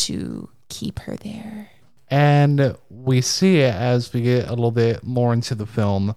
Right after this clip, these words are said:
Speaker 2: that Coraline's not the first one to fall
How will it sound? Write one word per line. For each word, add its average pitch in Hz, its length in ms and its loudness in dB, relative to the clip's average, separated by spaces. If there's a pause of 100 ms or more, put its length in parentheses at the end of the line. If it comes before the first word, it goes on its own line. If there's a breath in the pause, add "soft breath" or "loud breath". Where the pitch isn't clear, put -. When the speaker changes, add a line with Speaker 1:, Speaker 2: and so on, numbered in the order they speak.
(160)
Speaker 2:
that 110 220 0
Coraline's 185 560 4
not 165 240 2
the 135 120 2
first - 540 0
one 123 360 2
to 113 160 -6
fall 101 320 0